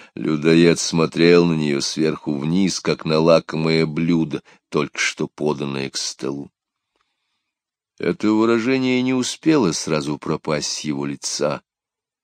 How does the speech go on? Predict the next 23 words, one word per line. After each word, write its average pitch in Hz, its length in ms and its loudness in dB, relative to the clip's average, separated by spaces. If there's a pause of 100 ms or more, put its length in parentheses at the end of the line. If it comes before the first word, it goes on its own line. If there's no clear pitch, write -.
(140)
когда 78 320 -4
дверь 82 280 4
затрещала 80 840 0
и 78 220 2
рухнула 78 680 -2
внутрь. 67 520 -12 (420)
Рухнула 80 800 -4 (420)
без 87 280 -2
всякого - 640 0
предупреждения. 107 960 -4 (600)
Если - 180 -4
бы 90 80 4
снаружи 98 440 6
долетел 95 400 6
стук - 500 2
оружия 110 520 8
или 85 200 6
шум 101 280 0
схватки, 107 720 4
он 98 140 4
бы 98 80 6
непременно 120 540 6
услышал. 127 760 0